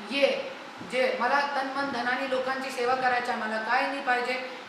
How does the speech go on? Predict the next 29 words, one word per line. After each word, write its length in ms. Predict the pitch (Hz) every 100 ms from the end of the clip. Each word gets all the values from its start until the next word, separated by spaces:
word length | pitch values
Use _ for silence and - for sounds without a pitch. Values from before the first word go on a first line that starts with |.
| 220
मी 100 | 240
आपले 340 | - 240 226
मुलगेची 600 | 214 226 233 254 254 262
शपथ 340 | - 247 233
खाते 560 | 294 277 254 254 262 262 - - -
आणि 200 | 196 233
हे 440 | 285 - - 233 247
शपथपत्र 760 | - 226 254 247 - 320 320
पण 220 | 320 302 294
करून 280 | 269 262
दिलेलं 380 | 269 269 262 254
आहे. 160 | 247 233
याच्या 200 | 233 240
पुढे 220 | 240 226
मी 140 | 226
काय 280 | 226 233 247 277
तुम्हाला 300 | 254 247 247 247 - - -
सबूत 280 | 247 320
देऊ 260 | - 277 262
शकत 380 | 262 247 240 240
नाही. 200 | 240 240 240 - - - - - - -
हे 180 | 208 285
शपथपत्र 560 | 302 285 277 277 269 269
करून 240 | 262 254 254
दिलेलं 300 | 247 247 247
आहे 100 | 247
की 440 | 247 240 240 208
मी 100 | 226
जिंकल्यानंतर 880 | 233 226 233 277 285 277 262 269